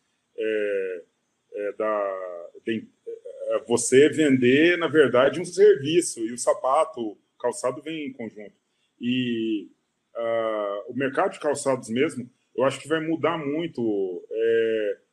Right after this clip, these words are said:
quem conhece os Estados Unidos já, já, já teve a oportunidade, lá não tem comércio como o nosso, já é um mercado um pouco mais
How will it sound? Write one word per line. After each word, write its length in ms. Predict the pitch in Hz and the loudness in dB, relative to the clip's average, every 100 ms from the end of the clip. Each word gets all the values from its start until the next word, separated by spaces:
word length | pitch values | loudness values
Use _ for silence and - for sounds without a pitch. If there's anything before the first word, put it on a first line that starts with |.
| _ | _
quem 140 | 127 | -8
conhece 340 | 123 139 131 131 | 0 2 2 -2
os 80 | - | -4
Estados 240 | 113 101 | -4 -2
Unidos 240 | 117 135 | -2 0
já, 100 | 113 | 2
já, 320 | 107 101 - 104 - _ _ | 2 2 -2 -8 -8 _ _
já 160 | 117 107 | -4 -2
teve 220 | 117 107 | -2 -2
a 40 | |
oportunidade, 680 | 104 107 101 98 127 175 127 _ _ _ _ 113 | -2 -2 -4 0 0 0 -4 _ _ _ _ -4
lá 460 | 113 131 196 175 - - | 0 2 2 -2 -8 -10
não 200 | 139 151 | -4 -2
tem 160 | 180 254 | 0 0
comércio 480 | 214 160 139 131 - | 0 2 2 0 -2
como 240 | 127 123 | -2 -2
o 40 | 113 | -2
nosso, 480 | 101 95 - - | -4 -6 -8 -12
já 120 | 113 131 | -4 0
é 40 | |
um 240 | 139 123 | 0 -2
mercado 580 | 117 131 131 131 135 123 | 0 0 2 2 2 0
um 100 | 120 | 0
pouco 260 | 120 143 139 | 2 2 2
mais 240 | 135 131 | -2 -2